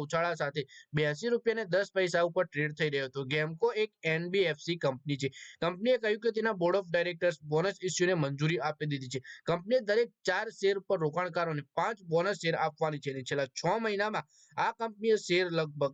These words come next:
ઓગણીસ ટકાનું રિટર્ન આપ્યું છે. છેલ્લા એક વર્ષમાં ઓગણસિત્તેર ટકાનું બમ્પર રિટર્ન આપ્યું છે રોકાણકારોને. એટલે કે ગેમકોના શેરમાં પણ એક્સપર્ટ ખરીદીની સલાહ આપી રહ્યા છે. પછી મિત્રો શેર છે હેલ્થકેર સેક્ટર સાથે જોડાયેલી કંપની. અગિયારસો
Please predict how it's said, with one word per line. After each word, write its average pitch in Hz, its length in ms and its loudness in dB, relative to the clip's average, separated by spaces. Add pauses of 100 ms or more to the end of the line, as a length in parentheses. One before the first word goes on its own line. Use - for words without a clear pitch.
ઓગણીસ 175 300 2
ટકાનું 196 400 -2
રિટર્ન 160 240 -2
આપ્યું 151 240 -6
છે. - 80 -14
છેલ્લા 139 240 0
એક 208 160 4
વર્ષમાં 214 400 0
ઓગણસિત્તેર 202 480 0
ટકાનું 185 420 -2
બમ્પર 156 360 0
રિટર્ન 160 280 -2 (260)
આપ્યું 156 260 -4
છે 226 60 4 (120)
રોકાણકારોને. 151 680 -2
એટલે 143 140 -6
કે 135 120 0
ગેમકોના 151 540 0
શેરમાં 180 360 -2
પણ 196 160 0
એક્સપર્ટ 147 480 -6
ખરીદીની 185 400 0
સલાહ 147 240 0
આપી 160 280 -2
રહ્યા 139 220 -2
છે. 123 180 -10 (280)
પછી 165 160 2
મિત્રો 240 260 4
શેર 208 280 2
છે 214 180 2 (120)
હેલ્થકેર 165 440 0
સેક્ટર 160 360 -2
સાથે 156 320 -2
જોડાયેલી 143 500 -2 (240)
કંપની. 165 460 -4
અગિયારસો 214 520 -2